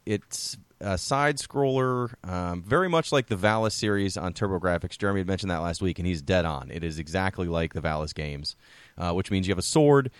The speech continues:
you have a, a series of powers that you use as your power bar charges up.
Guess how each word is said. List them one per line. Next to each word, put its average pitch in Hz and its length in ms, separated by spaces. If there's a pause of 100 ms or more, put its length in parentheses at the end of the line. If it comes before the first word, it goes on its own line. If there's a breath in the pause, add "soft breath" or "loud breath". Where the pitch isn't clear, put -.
(200 soft breath)
you 95 140
have 101 220
a, 92 140
a 87 40
series 107 320
of 90 100
powers 110 440
that 101 120
you 92 140
use 95 400
as 82 120
your 82 100
power 104 340
bar 90 200
charges 85 440
up. 82 240